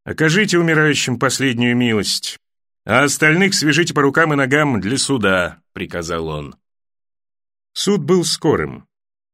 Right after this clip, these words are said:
Разбойники свидетельствовали о делах бравых ребят, разорённых городах и деревнях, сожжённых полях, поруганных и убитых женщинах, подвергнутых мукам и увечью мужчинах.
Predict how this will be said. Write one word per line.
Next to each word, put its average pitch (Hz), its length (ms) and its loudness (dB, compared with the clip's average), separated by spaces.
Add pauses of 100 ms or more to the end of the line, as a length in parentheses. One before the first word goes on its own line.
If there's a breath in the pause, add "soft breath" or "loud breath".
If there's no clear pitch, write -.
(200)
Разбойники 175 640 2
свидетельствовали 139 760 -2
о 110 100 0
делах 104 340 0
бравых 92 340 -2
ребят, 110 600 -4 (340)
разорённых 143 560 0
городах 131 400 0
и 113 60 -2
деревнях, 151 500 0
сожжённых 110 640 -2
полях, 127 500 -2 (500)
поруганных 165 880 0
и 127 60 0
убитых 127 500 0
женщинах, 147 680 -2 (360)
подвергнутых 117 760 0
мукам 113 380 0
и - 20 2
увечью 104 640 -2
мужчинах. - 760 -6